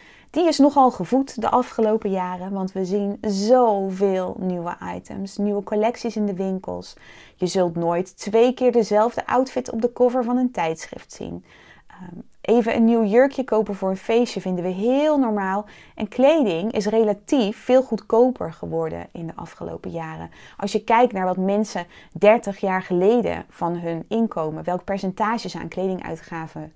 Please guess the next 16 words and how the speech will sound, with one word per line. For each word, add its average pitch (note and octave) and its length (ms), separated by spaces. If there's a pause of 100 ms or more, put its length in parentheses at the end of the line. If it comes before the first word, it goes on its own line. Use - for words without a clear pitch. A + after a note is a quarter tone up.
toen F3 420
en E3 220
nu, F3+ 240 (380)
eh, D#3 120 (220)
is F#3+ 140
dat F#3 160
percentage G3+ 720
bij E3+ 140
ons E3 160
kleiner A3 400
geworden, D#3+ 360
maar E3 100
we E3 160
kopen C4+ 480
veel E3 460
meer. D#3 340